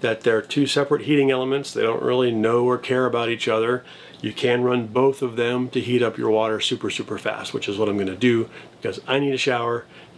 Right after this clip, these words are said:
Tara needs a shower, and, oh, you can hear it kick on. That's it. So I hope you enjoyed this. It's a pretty easy process, probably easier than it looked.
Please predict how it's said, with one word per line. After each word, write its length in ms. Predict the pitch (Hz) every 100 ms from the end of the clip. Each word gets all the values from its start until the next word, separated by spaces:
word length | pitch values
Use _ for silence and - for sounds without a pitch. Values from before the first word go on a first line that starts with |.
| -
Tara 200 | 135 123
needs 160 | 117
a 60 | 107
shower, 500 | - 110 107 104 101 - - - - - -
and, 520 | 101 98 98 98 92 - - - - - - - - - -
oh, 160 | 151 -
you 60 | -
can 80 | 107
hear 140 | 101
it 60 | 104
kick 180 | 110 107
on. 220 | 101 98 - - - - - - - - -
That's 220 | 180 -
it. 200 | 156 - - -
So 360 | - 127 131 -
I 80 | 127
hope 200 | 160 170
you 60 |
enjoyed 400 | 175 151 160 160
this. 380 | 156 160 156 - - -
It's 160 | 147 -
a 40 |
pretty 220 | - 196
easy 280 | 170 156 143
process, 720 | - 131 127 - 123 120 - - - - - - - -
probably 200 | 165 156
easier 360 | 135 139 131 135
than 140 | 123
it 40 | 113
looked. 460 | 104 110 113 -